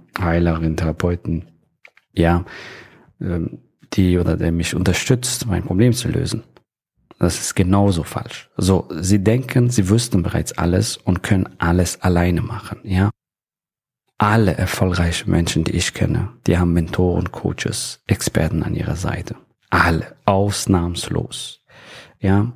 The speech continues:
auch die großen Unternehmer und Investoren unserer Zeit, wie zum Beispiel Warren Buffett, einer der bekanntesten Investoren unserer Zeit,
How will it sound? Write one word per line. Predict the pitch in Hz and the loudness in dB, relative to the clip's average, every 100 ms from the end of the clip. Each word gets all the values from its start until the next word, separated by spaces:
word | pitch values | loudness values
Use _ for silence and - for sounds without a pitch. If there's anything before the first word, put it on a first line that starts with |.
| - | -2
auch | 95 | -2
die | - 92 | -2 -4
großen | - 101 117 135 139 - 127 131 139 143 - _ - | -2 2 4 4 0 0 0 2 2 0 -4 _ 0
Unternehmer | 107 104 95 92 107 107 92 | 2 2 2 4 4 4 2
und | 73 | 2
Investoren | 87 90 85 - 104 95 80 | 0 0 -2 0 0 2 2
unserer | 80 87 - | 0 -2 -2
Zeit, | - 90 | -2 0
wie | 95 | 0
zum | - 110 | 0 2
Beispiel | 92 92 - 85 | 2 2 -2 0
Warren | 85 90 90 85 | 2 2 2 2
Buffett, | 90 98 - 82 | 0 0 -2 -2
einer | 87 87 | 0 0
der | 82 | 0
bekanntesten | 80 - - 87 - 80 | -2 -4 -2 -2 0 -2
Investoren | - 101 92 87 - 117 107 | 0 2 2 0 0 2 2
unserer | 87 - - | 0 -4 -6
Zeit, | - 95 98 | -2 -2 -2